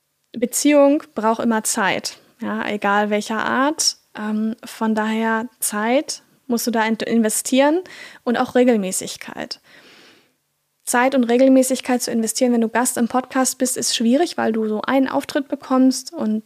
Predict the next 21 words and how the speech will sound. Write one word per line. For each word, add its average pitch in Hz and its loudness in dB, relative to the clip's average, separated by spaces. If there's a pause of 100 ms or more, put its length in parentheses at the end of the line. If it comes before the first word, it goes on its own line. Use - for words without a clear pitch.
ähm, 214 -4
das - -6
war's 226 -2
dann, 330 -2 (240)
ja. 254 -4 (460)
<laughs> - -16
Deswegen 247 2
hast 226 -4
du 233 -4
da 220 0
diese 214 -2
Nachhaltigkeit 220 -2
im 220 -6
eigenen 214 -2
Podcast - -8
gegeben 208 -2
und 185 -8 (920)
die 262 0
zielt 240 2
wirklich 220 -2
drauf 196 -6